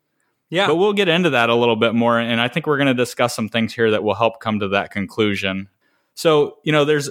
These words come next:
Speaker 2: benefits at various ages. Uh, Jason, talk a little bit about when Social Security becomes available and how those benefits work, uh, over those different milestone ages.
Speaker 1: Yeah, if you wanna get your hands on your Social Security benefit as soon as possible, you can get it at sixty-two.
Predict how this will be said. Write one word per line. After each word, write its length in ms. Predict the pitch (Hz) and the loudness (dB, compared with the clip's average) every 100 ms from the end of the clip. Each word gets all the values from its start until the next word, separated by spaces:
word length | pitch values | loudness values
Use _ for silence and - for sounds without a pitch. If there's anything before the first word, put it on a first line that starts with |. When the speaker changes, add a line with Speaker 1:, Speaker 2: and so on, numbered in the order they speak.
| - | -4
Speaker 2:
benefits 520 | 139 185 - 180 - | -2 0 0 0 0
at 100 | 123 | 0
various 420 | 127 131 117 107 | 2 2 2 0
ages. 520 | 113 110 101 95 - - | -2 0 -2 -4 -8 -8
Uh, 240 | 104 104 | -2 -2
Jason, 340 | 101 151 151 135 | 0 -2 -2 -2
talk 240 | 147 147 | -2 -2
a 60 | 139 | 0
little 180 | 131 120 | 0 0
bit 160 | 120 | 0
about 440 | 110 107 107 107 73 | 2 2 2 2 -2
when 520 | 98 101 120 120 120 113 | -6 -2 0 0 0 -2
Social 340 | - 117 - | 0 -2 -2
Security 400 | - 110 120 113 | -6 -4 -2 0
becomes 340 | 101 98 113 95 | -2 -4 -4 -2
available 720 | 87 110 131 123 120 120 120 | 0 2 2 2 2 2 2
and 240 | 90 98 | 0 -2
how 220 | 95 113 113 | -2 0 2
those 200 | 110 104 | 0 0
benefits 420 | 113 101 104 - | -2 -2 -4 -4
work, 420 | 104 104 98 - - | 0 0 0 -8 -6
uh, 240 | 95 92 - | -2 -2 0
over 220 | 107 107 | -2 0
those 200 | 104 98 | -2 -2
different 320 | 107 101 85 | -4 -4 -6
milestone 580 | 92 95 92 - 92 87 | -2 -2 -4 -6 -6 -4
ages. 420 | 90 87 80 82 - _ _ _ | -4 -6 -10 -20 -20 _ _ _
Speaker 1:
Yeah, 260 | - 220 165 | -4 0 0
if 220 | 151 151 | -2 -4
you 140 | 220 | -2
wanna 160 | 269 240 | 0 0
get 140 | 208 | -2
your 100 | 196 | -4
hands 260 | 165 185 175 | -4 -2 -2
on 100 | 175 | 0
your 100 | 147 | -2
Social 160 | 143 156 | -4 -6
Security 340 | - 160 147 | -6 -4 -4
benefit 320 | 135 131 131 | -2 -2 -2
as 160 | 120 - | -4 -2
soon 160 | 185 | -2
as 80 | 185 | -2
possible, 480 | - 123 110 123 127 | -2 -8 -8 -8 -6
you 60 | 151 | -4
can 100 | 170 | 2
get 140 | 165 | 4
it 80 | 143 | 6
at 120 | 131 | 2
sixty-two. 800 | - 139 - 175 - 123 135 | 0 -2 -2 -6 -4 -2 -4